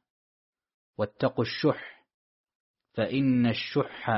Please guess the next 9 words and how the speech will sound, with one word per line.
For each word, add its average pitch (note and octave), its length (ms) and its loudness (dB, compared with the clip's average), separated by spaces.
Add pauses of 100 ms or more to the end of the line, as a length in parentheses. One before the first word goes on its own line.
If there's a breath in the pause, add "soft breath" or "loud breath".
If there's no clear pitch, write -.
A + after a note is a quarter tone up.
(120)
أهلك G#2 600 -4
من G#2 320 -2
كان B2+ 360 0
قبلكم، A2 840 0 (1000)
وحملهم A#2 1160 2
على A2+ 760 2
أن A2 220 0 (120)
سفكوا A#2 600 -2
دماءهم A2+ 960 2